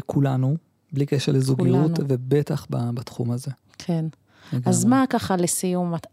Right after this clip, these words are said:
Speaker 2: עצת הזהב שלך למאזינים, למאזינות שלנו, שאומרים, "וואו, סחטיין עליו, באמת, אה, איש מקצוע שווה, כמו שאני חושבת עליך."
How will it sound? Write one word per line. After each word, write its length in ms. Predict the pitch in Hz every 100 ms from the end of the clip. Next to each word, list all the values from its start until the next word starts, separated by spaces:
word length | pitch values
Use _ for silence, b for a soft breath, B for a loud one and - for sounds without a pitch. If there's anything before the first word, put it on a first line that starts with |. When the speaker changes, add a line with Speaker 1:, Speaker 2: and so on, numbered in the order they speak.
| -
Speaker 2:
עצת 400 | - - 165 185
הזהב 460 | 156 156 156 160
שלך 380 | 151 170 151 - 151 - b b b b b 170
למאזינים, 880 | 165 165 165 165 156 160 175 185 175
למאזינות 680 | 165 156 156 156 165 170
שלנו, 520 | - 180 165 160 156 151
שאומרים, 400 | - 165 160 170 160
"וואו, 420 | 320 240 170 156 - b b b b b
סחטיין 460 | - - - 285 339
עליו, 280 | 294 269 190
באמת, 460 | 185 190 220 -
אה, 140 | 226 196
איש 220 | 180 -
מקצוע 560 | 190 - - 180 170 175 - b b b b
שווה, 480 | - 190 160 175 175
כמו 200 | - 170
שאני 260 | 180 180
חושבת 480 | 160 170 180 156 -
עליך." 340 | 156 151 -